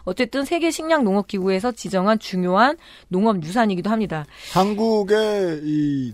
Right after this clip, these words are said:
Speaker 2: 도별로 인삼의 주산지들이 다 한 군데씩 있습니다.
Speaker 1: 네.
Speaker 2: 경기도에도 이제 점점 줄어들고 있지만
Speaker 1: 파주,
Speaker 2: 아직도
Speaker 1: 김포.
Speaker 2: 파주, 김포, 포천 이런 곳에 있고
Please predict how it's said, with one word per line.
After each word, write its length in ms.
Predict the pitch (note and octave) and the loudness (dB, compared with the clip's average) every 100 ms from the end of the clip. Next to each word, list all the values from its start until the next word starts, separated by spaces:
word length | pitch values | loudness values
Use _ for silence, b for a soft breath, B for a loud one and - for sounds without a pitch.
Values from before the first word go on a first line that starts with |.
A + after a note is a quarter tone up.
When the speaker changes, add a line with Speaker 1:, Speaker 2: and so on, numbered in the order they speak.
| - | -10
Speaker 2:
도별로 1120 | - B2+ D3+ F#3 A#3+ A3 E3 C#3 F#3+ B2 D2 B1+ _ b b b | -4 4 4 6 8 10 8 8 6 2 -2 -12 _ b b b
인삼의 520 | C3+ F3+ G3 A3+ A3 | -2 0 2 2 2
주산지들이 680 | - B2 F#3 G#3+ A3 F3+ F3+ | -4 2 2 2 0 2 2
다 280 | E3+ D#3 D3+ | 4 4 4
한 140 | F3+ | 2
군데씩 720 | F3 E3+ D#3 C3+ - B2+ G#2 F#2+ | 0 -2 0 0 0 -4 -4 -6
있습니다. 340 | - A#2 G#2+ | -8 -6 -4
Speaker 1:
네. 200 | E3+ D#3+ E3+ F3 | -4 -6 -10 -6
Speaker 2:
경기도에도 800 | C#3 C#3 C#3+ C3+ A#2+ A2+ G#2 - | -2 0 4 4 4 -2 -8 -10
이제 200 | B2 B2 A2+ | -4 -4 -4
점점 300 | - C3+ E3 | -8 -2 -2
줄어들고 440 | - D3+ D3 C#3 B2+ | 2 2 2 2 0
있지만 320 | - C#3 D4 | -2 0 2
Speaker 1:
파주, 180 | B3+ C4 | 2 0
Speaker 2:
아직도 280 | A#3 D#4 G3+ | 4 6 6
Speaker 1:
김포. 300 | F#3 - G#3+ | 0 -6 2
Speaker 2:
파주, 360 | G#3 F3 F#3+ F3 | 4 4 4 2
김포, 680 | D#3+ D#3 - E3 D#3 D3 C#3 | 0 -6 2 6 6 4 2
포천 440 | - G#3 - F#3 | -2 -4 0 -2
이런 240 | C#3+ C#3+ C3+ | 0 -2 0
곳에 380 | C3 C3 B2+ C3 | 0 0 2 -2
있고 500 | A2+ C#3+ C#3 C3 | -2 0 2 2